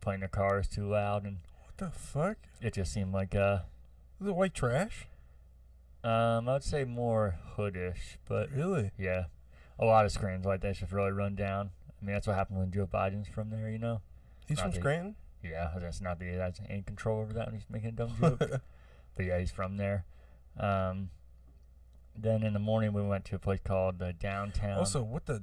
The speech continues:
Speaker 2: n-, is that like a nineteen eighties ghetto? The breakdancing?
Speaker 1: Uh, it was more of a, a dance-off, not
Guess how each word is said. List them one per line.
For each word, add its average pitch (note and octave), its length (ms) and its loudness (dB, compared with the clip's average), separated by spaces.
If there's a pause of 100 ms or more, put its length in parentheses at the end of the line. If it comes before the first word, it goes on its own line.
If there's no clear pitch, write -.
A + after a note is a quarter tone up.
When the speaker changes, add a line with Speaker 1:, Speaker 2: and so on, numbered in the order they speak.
Speaker 2:
n-, A#2 220 -4
is B2+ 120 -4
that F#3 140 2
like F3+ 160 4
a A#2 40 2
nineteen A#2+ 440 0
eighties A#2+ 340 -2
ghetto? F3 440 2 (320)
The B2 60 -4
breakdancing? A3 880 0 (1000)
Speaker 1:
Uh, A#2+ 220 10
it - 20 12
was A#2+ 100 8
more C#3 160 6
of G#2 80 2
a, G#2 100 2 (300)
a B2 100 0
dance-off, F#2+ 600 0
not F2+ 280 -2